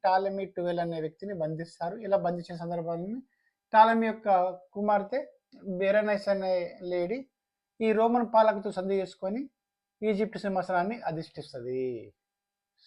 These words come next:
So, ఇది చరిత్ర. అయితే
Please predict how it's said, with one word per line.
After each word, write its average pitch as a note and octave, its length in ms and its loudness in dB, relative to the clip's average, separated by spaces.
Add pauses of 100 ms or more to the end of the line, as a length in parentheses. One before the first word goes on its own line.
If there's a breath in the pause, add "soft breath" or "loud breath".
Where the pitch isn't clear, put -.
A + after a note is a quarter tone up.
(140)
So, C4+ 140 -4 (680)
ఇది D4 320 -2 (400)
చరిత్ర. D3+ 400 0 (200)
అయితే F#3+ 520 -2